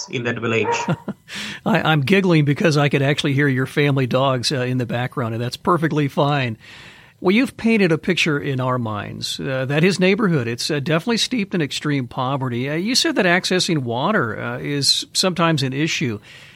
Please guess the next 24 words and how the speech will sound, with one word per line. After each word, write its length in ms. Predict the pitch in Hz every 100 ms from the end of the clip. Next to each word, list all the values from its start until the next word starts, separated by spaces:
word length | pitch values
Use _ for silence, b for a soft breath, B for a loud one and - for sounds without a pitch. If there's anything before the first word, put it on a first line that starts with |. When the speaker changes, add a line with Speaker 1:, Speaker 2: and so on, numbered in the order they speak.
| B -
Speaker 2:
What 200 | 165 285
are 80 | 262
his 200 | 254 190
living 300 | 190 175 147
arrangements? 680 | 120 113 104 - 95 -
Uh, 160 | 135 160
who's 200 | 202 233
part 260 | - 233
of 60 | 202
his 160 | 160 156
life? 420 | 123 107 - -
Speaker 1:
Yeah, 180 | 202 190
he 180 | 220 226
stays 400 | - 277 294 247
with 100 | 202
his 220 | 170 143
mother, 560 | 127 127 147 170 139
who 160 | 127 147
is 200 | 156 143
this 220 | 147 127
only 280 | - 139 160
support 460 | 143 135 - 143 156
in 100 | 151
his, 260 | 147 -